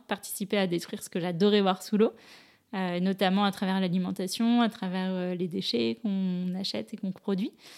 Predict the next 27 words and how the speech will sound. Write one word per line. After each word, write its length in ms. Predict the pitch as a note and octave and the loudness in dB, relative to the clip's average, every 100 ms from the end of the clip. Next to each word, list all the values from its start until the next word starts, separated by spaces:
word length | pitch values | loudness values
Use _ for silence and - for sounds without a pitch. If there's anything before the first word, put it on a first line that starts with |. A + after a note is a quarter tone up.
| - _ _ _ | -20 _ _ _
Euh, 320 | G3+ F#3+ F#3+ F3+ | -6 -4 -6 -4
et 80 | |
c'est 160 | F#3+ F#3+ | -4 -4
pour 180 | E3+ F3 | -6 -2
ça 160 | - | 2
que, 640 | A3+ - F#3+ F3+ F#3 F#3 - | 2 0 -2 -2 -4 -4 -4
après 280 | - - G#3 | -4 -2 0
avoir 160 | F#3+ | 2
regardé 360 | F#3+ F#3 F#3+ G3+ | 2 2 4 4
Plastic 400 | G3+ F#3+ - G3 | 4 0 -2 -2
Ocean 500 | G#3 G3 G#3+ G#3+ G#3 G#3 | -2 0 0 2 2 0
et 80 | G3 | -4
Cowspiracy, 640 | G3 F#3+ - F#3+ F#3+ B3 | -6 -6 -4 -4 -4 -8
qui 100 | B3 | -8
sont 140 | - G3 | -6 -4
les 120 | F#3 | -2
deux 200 | E3+ A3 | 0 2
documentaires 580 | G3 - F#3 F3+ F#3+ - | 0 0 -4 -2 -4 -4
qui 80 | |
ont 60 | G3 | -8
vraiment 320 | F3+ F#3 F#3+ | -4 -2 -2
tout 180 | F#3+ - | -2 -4
fait 160 | A3 G3+ | -4 -4
changer, 520 | - G3 G3 G#3 G3 | -2 -2 0 0 -2
euh, 40 | |
pour 220 | E3+ G3+ | -4 -2
moi, 220 | F#3 G#3 | 0 0